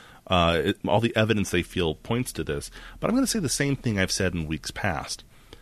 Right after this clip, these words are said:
How does this compare to H P, who installed a keylogger on all of our computers, or Dell, who did the same thing,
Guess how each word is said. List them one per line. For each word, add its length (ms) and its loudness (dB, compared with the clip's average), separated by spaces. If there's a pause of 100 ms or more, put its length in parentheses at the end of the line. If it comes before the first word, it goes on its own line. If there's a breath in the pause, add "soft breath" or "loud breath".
(140 soft breath)
How 200 0
does 120 -2
this 120 -2
compare 320 -2
to 100 -2 (120)
H 320 -4
P, 300 2
who 160 0
installed 360 0
a 40 -2
keylogger 680 2
on 80 0
all 180 2
of 120 -2
our 240 -2 (320)
computers, 640 -4 (380 soft breath)
or 120 0
Dell, 500 4
who 120 -4
did 140 0
the 60 -4
same 380 0
thing, 540 -2